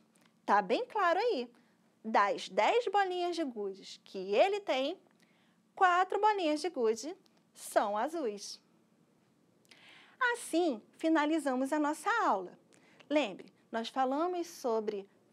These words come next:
conceito de fração, que é a parte do todo,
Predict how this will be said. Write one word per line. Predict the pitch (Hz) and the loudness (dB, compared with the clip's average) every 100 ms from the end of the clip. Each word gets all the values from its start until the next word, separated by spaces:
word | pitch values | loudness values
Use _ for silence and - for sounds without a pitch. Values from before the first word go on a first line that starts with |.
| - - - | -20 -20 -10
conceito | 208 - - 453 427 | -8 -4 0 0 2
de | 415 | 0
fração, | 415 453 - 269 240 - _ - | 0 -4 -2 -4 -4 -8 _ -10
que | - | -2
é | 220 | 0
a | 185 | 0
parte | 190 - 311 440 427 381 | -2 2 4 2 -2 -4
do | 392 | -2
todo, | 403 285 226 214 | 0 0 0 -2